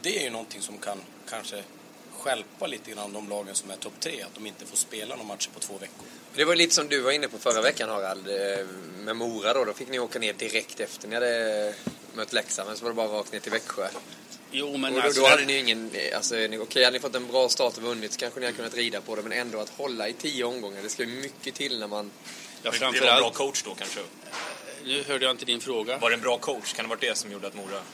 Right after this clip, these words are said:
Speaker 2: Att de inte höll med det där?
Speaker 4: Att de
Speaker 3: Att de inte
Speaker 4: Ja, just det, det var det året.
Speaker 3: <laughs>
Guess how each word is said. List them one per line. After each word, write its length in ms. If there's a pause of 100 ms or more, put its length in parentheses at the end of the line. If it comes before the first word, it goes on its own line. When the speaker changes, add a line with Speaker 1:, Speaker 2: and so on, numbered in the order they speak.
(100)
Speaker 2:
Att 80
de 80
inte 120
höll 160
med 100
det 60
där? 220
Speaker 4:
Att 60
de 20
Speaker 3:
Att 140
de 60
inte 140
Speaker 4:
Ja, 160 (100)
just 140
det, 60
det 100
var 80
det 80
året. 300
Speaker 3:
<laughs> 1200